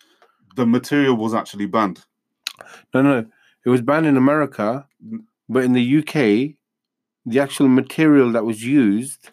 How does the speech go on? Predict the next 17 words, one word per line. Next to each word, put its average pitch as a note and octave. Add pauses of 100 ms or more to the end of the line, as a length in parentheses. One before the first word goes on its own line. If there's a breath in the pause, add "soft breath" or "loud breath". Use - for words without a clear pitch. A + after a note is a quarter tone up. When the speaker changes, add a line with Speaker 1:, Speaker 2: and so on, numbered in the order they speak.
(140)
Speaker 1:
Yeah. G2+ (140)
Speaker 2:
was A#2
not C#3
illegal B2
to A#2
use A#2
in G#2+
the G#2 (100)
U -
K A2
'cause G#2
the A#2 (160)
law C#3
had A#2+
been A2+
relaxed. - (540)
Speaker 1:
The B2+